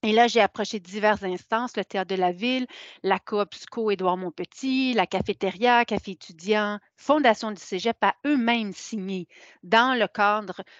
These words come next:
de, d'un projet, en fait, qui est une collaboration sur les bonnes pratiques des O D D. Donc, dans mon cas, il y a beaucoup d'activités qui ont été faites qui ne sont pas nommées, mais je dirais d'un point de vue plus macro, l'impact,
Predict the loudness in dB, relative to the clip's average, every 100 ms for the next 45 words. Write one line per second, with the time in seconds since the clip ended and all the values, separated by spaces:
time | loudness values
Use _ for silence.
0 | -14 -2 0 2 0 -2 -4 0 0 0
1 | 0 0 0 -4 -4 -4 -6 _ -10 -10
2 | _ -12 -10 -2 2 4 4 2 0 -2
3 | -8 -6 -6 -4 0 -2 0 -4 -4 -10
4 | -8 -8 -8 -6 -6 -8 -14 _ _ -6
5 | -2 2 4 6 6 4 4 4 2 -2
6 | 2 2 0 2 2 0 -14 -10 -6 -6
7 | -4 -6 -2 0 0 -4 -8 -6 -2 2
8 | 2 2 0 -2 -2 -10 -6 -2 -2 0
9 | 2 2 2 0 2 -2 0 -4 -2 -2
10 | 2 0 -2 -8 -6 -4 -2 -4 -2 -4
11 | -4 -10